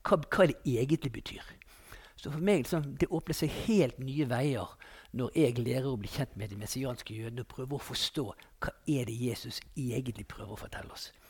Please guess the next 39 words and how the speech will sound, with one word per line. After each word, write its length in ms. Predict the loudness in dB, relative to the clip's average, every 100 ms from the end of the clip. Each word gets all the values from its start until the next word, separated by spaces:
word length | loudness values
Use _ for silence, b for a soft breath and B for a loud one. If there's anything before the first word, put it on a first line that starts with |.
| b
Det 140 | 0 0
er 60 | 0
en 20 |
spennende 380 | -4 -6 -6 -8
reise. 240 | -6 -8 -10 _ B B B B B B B
Så 160 | 0 4
i 80 |
møte 380 | 6 8 6 8
med 160 | 6 8
den 100 | 6
messianske 540 | 4 6 6 4 0
bevegelse 560 | 0 6 6 4 -2 -4
så 100 | 0
må 120 | 2
vi 140 | 2 2 -4 b
faktisk 460 | 0 0 2 -4 6
legge 260 | 6 6 4
vekk, 300 | 4 2 -10 -12 -18 -12
jeg 80 | -8
får 100 | -2
snakke 220 | -2 -2 0
for 80 |
meg 140 | 0 0
selv, 260 | -2 -4 -8 B B
jeg 80 |
må 80 | -2
ta 80 | 0 8
av 140 | 8 8
meg 140 | 4
mine 220 | 2 2 0
vestlige 600 | 0 0 2 4 4 4
lesebriller, 560 | 0 -2 -4 -2 -4 -8 -14 B B
kjøpe 320 | 6 6 8 8
nye 180 | 8
briller 380 | 10 12 12 10
med 140 | 6 2
et 80 | 4
annet 220 | 4 4
fokus. 460 | 0 0 -6 -6